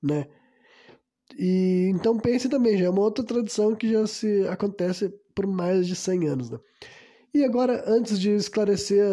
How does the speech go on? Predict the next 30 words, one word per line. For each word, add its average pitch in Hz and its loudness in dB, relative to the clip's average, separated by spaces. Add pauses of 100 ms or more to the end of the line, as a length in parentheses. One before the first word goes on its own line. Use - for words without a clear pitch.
(220)
as 156 -6
coisas 196 0
finais, 196 0
que 180 -4
as 165 2
minhas 233 0
constatações 185 -4
finais, 208 0
vamos 247 0
falar 220 0
de 220 -2
algumas 202 -2 (340)
controvérsias 214 2
nesse 208 0
espaço. 254 -2
A 247 0
primeira, 240 4
né, 208 2 (240)
a 190 -2
maior 202 2
de - -4
todas, 262 2
é 320 0
esse 277 0
lance 269 2
de 240 -2
não 233 0
ter 247 0
mulheres, 175 0
né? 123 -6